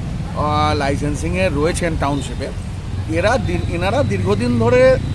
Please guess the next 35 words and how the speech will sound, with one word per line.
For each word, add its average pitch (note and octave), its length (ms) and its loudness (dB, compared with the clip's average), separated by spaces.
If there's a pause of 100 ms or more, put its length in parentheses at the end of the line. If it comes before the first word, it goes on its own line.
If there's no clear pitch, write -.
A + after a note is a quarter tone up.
(120)
টাউনশিপে A3 340 0
বাস F#3+ 240 0
করছেন A3 340 -2
এবং G#3+ 340 0 (360)
শুধু A3 220 -2
তাই F#3+ 180 4
নয়, G#3+ 220 0 (100)
এনারা G#3+ 420 2 (420)
নিজেদের G#3 320 2 (160)
ঘাম F#3+ 220 0
রক্ত A3 380 0
দিয়ে A#3+ 400 2 (400)
দুর্গাপুর G3+ 360 -2
স্টিল G3+ 320 -4
প্ল্যান্টকে G#3 560 0 (400)
আজকে F3+ 280 -4
এই G3 120 0
জায়গায় F#3+ 260 0
নিয়ে E3 180 -2
এসছেন A3 300 -4
এবং G3 300 -4
তাদের E3+ 280 -2
অবদান F3 400 2
অস্বীকার্য, F3 520 -2
উম, D#3+ 540 -4
কোনো F3 180 -2
মতেই F#3 260 0 (320)
অস্বীকার B2+ 360 2
করা C#3 160 2
যায় - 140 6
না। - 100 -2 (840)
কিন্তু A3 240 -2
এই A#3 140 0
যে B3+ 100 -2
ডিএসপি G3 580 0